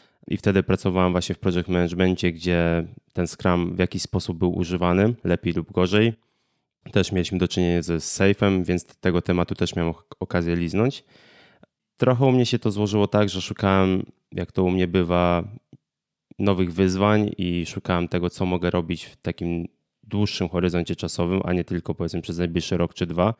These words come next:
I trochę ten project management, taki klasyczny project management mi nie odpowiadał, jeśli chodzi o o to, co robi się w roli project managera, czy tak jak,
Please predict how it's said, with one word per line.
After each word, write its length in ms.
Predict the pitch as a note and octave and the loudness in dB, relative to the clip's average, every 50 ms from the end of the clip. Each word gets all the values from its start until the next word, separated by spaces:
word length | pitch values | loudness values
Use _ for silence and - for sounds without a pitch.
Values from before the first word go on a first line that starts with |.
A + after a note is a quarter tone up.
| _ _ _ _ _ _ _ _ _ _ _ _ _ _ - | _ _ _ _ _ _ _ _ _ _ _ _ _ _ -2
I 140 | G#2 G#2 G2 | -2 -2 0
trochę 300 | - - B2 B2 C3 A2+ | 2 2 4 4 4 4
ten 140 | A#2 A2+ | 2 2
project 300 | - - A2+ G#2 G#2+ G2 | 2 2 2 2 2 2
management, 480 | A2 G#2 G2+ G#2 G#2 - G#2 G2 F#2+ - | 2 4 4 4 4 2 2 0 0 0
taki 200 | - - F#2 F#2 | 0 -2 -4 -2
klasyczny 460 | - F#2+ F#2 - A2 G2 - G2+ F2+ | 0 0 0 0 0 0 0 0 0
project 280 | - G2 E2+ F2+ F2+ F#2 | 0 -2 -2 -2 -2 0
management 340 | F#2 F2+ F2 E2+ F2 E2 F2 | 0 0 0 0 -2 -2 -2
mi 60 | F2 | -2
nie 120 | F2 E2+ | -2 -2
odpowiadał, 600 | E2 - - F2+ E2 F2 F2+ F2 F#2 G2+ A2 A#2+ B2 - _ _ - | -2 -4 -4 -4 0 0 0 2 4 2 2 2 -2 -6 _ _ -10
jeśli 300 | - F#2 - - - F2 | -10 -8 -8 -8 -10 -8
chodzi 420 | - E2+ E2+ E2 E2+ E2+ E2+ - | -4 -4 -4 -2 -2 -4 -6 -4
o 500 | - E2+ E2+ E2 D#2+ D#2+ D#2+ D#2+ D#2+ E2 - _ _ _ _ _ _ _ - - | -4 -6 -4 -4 -4 -4 -4 -4 -6 -8 -12 _ _ _ _ _ _ _ -6 -4
o 60 | F#2 - | -4 -2
to, 120 | - F2 | -2 -4
co 380 | - - - F2+ E2 E2+ E2 - | -6 -4 -2 0 0 0 0 0
robi 280 | F2 F#2+ F#2 E2 E2+ - | 2 2 2 2 0 -2
się 340 | - F2 E2 D#2+ E2 E2+ - - - E2+ F2 - - | -2 -2 -2 -2 -2 -4 -4 -6 -8 -8 -10 -12 -12
w 80 | - F2 | -6 0
roli 240 | F#2+ F2+ F2 F2 - | 0 2 2 2 0
project 320 | - G2 E2+ F2 E2+ - | -2 -2 -2 -2 -2 -2
managera, 380 | F2+ F2 F2 E2 F2+ F2 E2+ - | -2 0 0 2 2 0 0 0
czy 140 | - - | -4 -6
tak 140 | - F2 F2 | -4 -2 -2
jak, 260 | E2+ E2+ - - - | -2 -2 -6 -8 -20